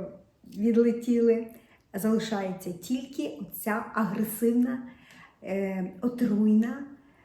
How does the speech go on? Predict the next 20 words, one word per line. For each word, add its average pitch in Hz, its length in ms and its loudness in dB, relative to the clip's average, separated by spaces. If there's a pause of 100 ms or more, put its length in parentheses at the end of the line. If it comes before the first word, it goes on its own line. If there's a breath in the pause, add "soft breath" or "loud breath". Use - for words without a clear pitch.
(520 loud breath)
неймовірна 214 1000 4
хижа 240 720 0
амбродеревина. 190 1120 -4 (760 loud breath)
І, 226 360 4
е, 190 580 -2 (380)
знаєте 247 420 0
що, 202 300 0
після 202 680 -2
миття 220 500 4
рук, 202 280 -2 (360 loud breath)
після 208 720 2 (120)
того, 226 240 4
як 247 300 4
я 226 140 10
вже 202 220 2
просто, 196 800 0 (120)
е, - 240 -12 (1040 loud breath)
на 202 220 0
себе 220 340 4
витратила 220 640 4